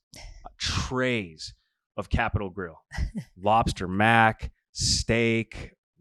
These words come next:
Speaker 1: lamb chops, whatever else Capital Grille has.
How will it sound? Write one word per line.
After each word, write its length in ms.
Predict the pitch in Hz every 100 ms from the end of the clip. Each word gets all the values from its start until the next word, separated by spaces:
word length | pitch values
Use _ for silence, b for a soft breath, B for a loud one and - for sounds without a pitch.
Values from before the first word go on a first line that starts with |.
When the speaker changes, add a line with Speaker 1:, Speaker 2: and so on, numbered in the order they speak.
| 87
Speaker 1:
lamb 400 | 101 120 123 113
chops, 560 | - 127 113 110 - -
whatever 520 | 92 92 104 117 113
else 200 | 117 110
Capital 420 | - 113 110 113
Grille 260 | 95 110 107
has. 360 | 107 110 117